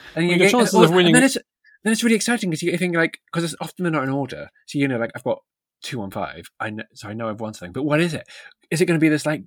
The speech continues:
Speaker 1: bottle of wine? Is it gonna be this jigsaw puzzle? You know, it's like, you're looking for it, and then you're like, "Oh, it's this bar of soap.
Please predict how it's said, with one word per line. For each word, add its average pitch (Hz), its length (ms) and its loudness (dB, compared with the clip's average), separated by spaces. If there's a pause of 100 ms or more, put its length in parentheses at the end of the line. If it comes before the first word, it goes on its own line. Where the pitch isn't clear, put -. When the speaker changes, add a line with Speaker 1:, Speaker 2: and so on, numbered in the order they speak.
(240)
Speaker 1:
bottle 151 160 4
of 156 60 2
wine? 139 280 0
Is 104 80 -6
it - 60 -2
gonna 143 140 -2
be 147 120 2
this 143 160 -6
jigsaw 160 280 -2
puzzle? - 140 -20 (320)
You 175 60 -4
know, 180 40 0
it's 165 80 -4
like, - 120 -4
you're 196 120 4
looking 190 220 0
for 85 200 -8
it, - 100 -20
and 147 80 -2
then 135 80 -2
you're 135 100 -2
like, 117 180 0
"Oh, 151 120 -4
it's - 140 -10
this 123 140 -12
bar 113 180 -2
of 117 120 -6
soap. - 320 -4